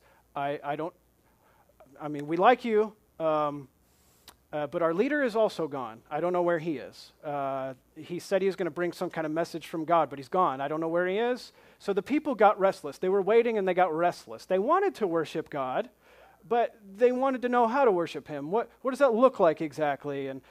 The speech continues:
and well, uh, you know, time went by and they got a little anxious and they said, "Hey, number two guy in charge, um, we want something to worship."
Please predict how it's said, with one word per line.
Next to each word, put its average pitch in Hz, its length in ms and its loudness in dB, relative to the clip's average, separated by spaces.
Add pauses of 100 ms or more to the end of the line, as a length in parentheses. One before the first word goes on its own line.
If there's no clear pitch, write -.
(140)
and 190 200 -2
well, 254 280 4 (540)
uh, 202 400 4 (160)
you 240 80 -2
know, 220 140 2
time 220 260 0
went 226 160 0
by 165 260 2
and 170 360 -2
they 170 140 0
got 214 160 2
a 185 40 -2
little 190 200 0
anxious 185 500 -6
and 165 120 -4
they 175 120 -2
said, 180 420 -2
"Hey, 156 480 -2
number 180 240 -6
two 156 300 -6
guy 135 180 -6
in 131 100 -10
charge, 117 380 -14 (760)
um, 156 480 4
we 233 120 -2
want 247 240 0
something 180 360 -4
to - 100 -10
worship." 135 460 -12